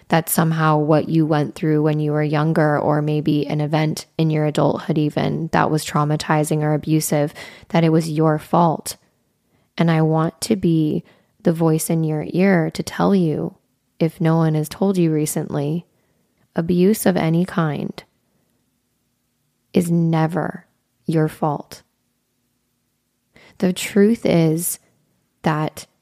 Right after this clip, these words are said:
you were powerless over your abuse. And if you survived any kind of trauma, the trauma that was inflicted upon you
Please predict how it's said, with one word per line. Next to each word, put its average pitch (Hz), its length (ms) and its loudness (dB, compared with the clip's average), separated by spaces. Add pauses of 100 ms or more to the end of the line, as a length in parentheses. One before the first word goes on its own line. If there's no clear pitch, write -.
(280)
you 180 200 4
were 165 180 2
powerless 160 1000 -4 (1040)
over 160 260 2
your 151 260 0
abuse. 143 640 -8 (2000)
And 175 120 2
if 170 180 -2
you 180 160 4
survived 175 520 0
any 151 280 0
kind 160 300 -2
of 156 120 -4
trauma, 151 680 -2 (380)
the - 80 -4
trauma 175 760 0 (260)
that 160 280 0
was 151 200 0
inflicted 170 720 -2
upon 165 460 0
you 160 480 0